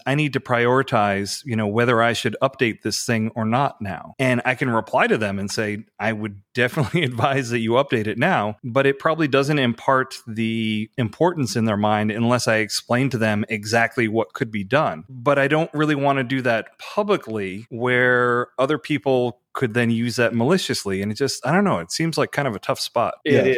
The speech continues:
Speaker 2: is. I was gonna say, that was the problem I had of telling people in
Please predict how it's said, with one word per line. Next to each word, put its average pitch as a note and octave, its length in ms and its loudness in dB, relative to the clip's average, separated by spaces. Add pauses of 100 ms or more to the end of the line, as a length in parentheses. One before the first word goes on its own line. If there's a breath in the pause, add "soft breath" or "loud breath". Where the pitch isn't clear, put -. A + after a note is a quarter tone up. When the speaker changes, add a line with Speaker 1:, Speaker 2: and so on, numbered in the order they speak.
(120)
Speaker 2:
is. - 240 -12
I B2 40 -2
was B2 100 -6
gonna B2 100 -4
say, B2+ 160 0
that C#3+ 160 4
was C#3+ 140 0
the C3 60 -4
problem C3 380 2
I B2+ 140 4
had C3 400 2
of A#2 480 -2 (160)
telling C#3+ 280 2
people C3+ 340 0
in B2 400 0